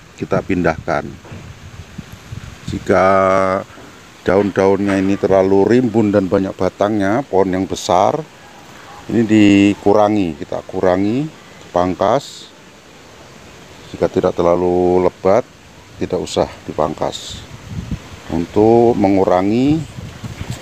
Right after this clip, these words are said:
eh, penyerapan air ya, mengurangi penguapan.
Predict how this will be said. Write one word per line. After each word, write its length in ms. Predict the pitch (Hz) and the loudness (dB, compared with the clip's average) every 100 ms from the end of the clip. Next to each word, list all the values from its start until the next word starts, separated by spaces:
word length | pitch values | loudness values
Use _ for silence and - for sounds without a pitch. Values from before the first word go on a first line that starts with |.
| - - - - - - - | -10 0 2 2 -4 -12 -4
eh, 840 | 90 92 95 98 98 98 98 98 98 - - - - - | 0 2 4 4 4 2 2 0 -4 -10 -16 -16 -16 -16
penyerapan 720 | - 92 95 98 - 98 95 87 - - - - - - - - - - | -8 -2 2 2 2 0 0 -4 -10 -12 -12 -6 -4 -4 -4 -6 -2 0
air 240 | 92 90 | 0 0
ya, 200 | - - - - - - - - - - | -4 -10 -12 -16 -20 -20 -20 -20 -20 -14
mengurangi 560 | 95 90 92 87 87 90 | -6 -4 -2 0 0 -2
penguapan. 640 | - 87 85 - - 71 | -2 -2 0 -2 -4 -8